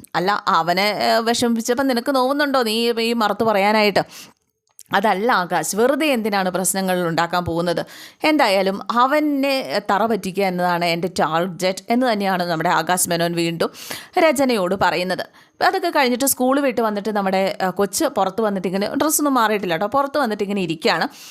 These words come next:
അപ്പോഴാണ് ഇഷിത മഹേഷിനോട് സംസാരമൊക്കെ കഴിഞ്ഞിട്ട് ഇഷിത വീട്ടിലേക്ക് വരികയാണ്. അപ്പോൾ ഈ കൊച്ച് ഗാർഡനിൽ ഇങ്ങനെ ഒറ്റയ്ക്ക് ഇരിക്കുന്നത് കണ്ടിട്ട്, "എന്ത് പറ്റി മോളെ?" എന്നൊക്കെ ചോദിച്ച് അങ്ങോട്ടേക്ക് വരികയാണ്.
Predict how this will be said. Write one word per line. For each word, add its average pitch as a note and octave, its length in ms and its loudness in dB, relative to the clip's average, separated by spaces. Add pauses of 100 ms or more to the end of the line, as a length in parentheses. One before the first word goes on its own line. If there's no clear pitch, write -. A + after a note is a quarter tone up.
(200)
അപ്പോഴാണ് C#4 360 2
ഇഷിത A3 420 -2 (500)
മഹേഷിനോട് D4 480 2
സംസാരമൊക്കെ C4+ 560 2
കഴിഞ്ഞിട്ട് A#3+ 220 0
ഇഷിത B3 260 -2 (800)
വീട്ടിലേക്ക് D4 400 2
വരികയാണ്. G#3+ 420 2 (100)
അപ്പോൾ D#4+ 240 0
ഈ D4+ 160 -2
കൊച്ച് C#4 280 -2
ഗാർഡനിൽ A#3 420 2
ഇങ്ങനെ G#3+ 200 0
ഒറ്റയ്ക്ക് G3+ 300 -4
ഇരിക്കുന്നത് F#3+ 380 -2
കണ്ടിട്ട്, F3+ 340 0
"എന്ത് F3+ 240 -2
പറ്റി B3 260 0
മോളെ?" E3 500 0
എന്നൊക്കെ G#3+ 260 -2
ചോദിച്ച് E3+ 360 -2
അങ്ങോട്ടേക്ക് E3+ 400 -2
വരികയാണ്. D#3 440 0